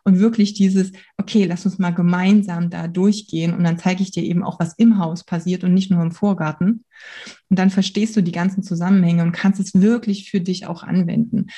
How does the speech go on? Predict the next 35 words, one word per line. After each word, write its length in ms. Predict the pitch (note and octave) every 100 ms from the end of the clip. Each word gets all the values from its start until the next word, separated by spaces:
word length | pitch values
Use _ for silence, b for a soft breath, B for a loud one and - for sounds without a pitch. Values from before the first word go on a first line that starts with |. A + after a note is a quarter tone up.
| B B
Und 100 | F3
das 80 | F3
sind 100 | F#3+
dann 160 | E3 E3
eben 220 | F3 E3+
im 120 | D#3+
Endeffekt 440 | D3+ E3 E3+ - -
auch 120 | -
die 160 | - D#3
Dinge. 200 | D#3+ D3+
Und 160 | G#3+
es 140 | A#3 -
passiert 340 | G3+ G3 G3+
eben 320 | F#3+ G3 G3+
das 160 | G3+ -
meiste, 440 | E3+ F3 G#3 A#3+
muss 200 | G#3 F#3+
ich 60 | G3
einfach 240 | F#3 F#3+
auch 80 | F#3+
sagen, 300 | F3 F3+ F3+
mindsetmäßig. 920 | E3 E3 F#3+ A#3+ A#3 A#3+ B3 C#4 D#4 _ B B B B B
Weil 100 | E3+
das 140 | G#3+
ist 140 | B3
für 100 | A3+
mich 160 | G#3 G3+
auch 100 | G3
immer 160 | G3 F3+
der 140 | E3+
größte 460 | - F#3+ A3 - A#3+
Mehrwert 420 | A3+ A#3 A3+ A#3
an 100 | A3
dem 140 | A3
Coaching. 640 | A3 A3+ A3+ A#3+ A#3+ C4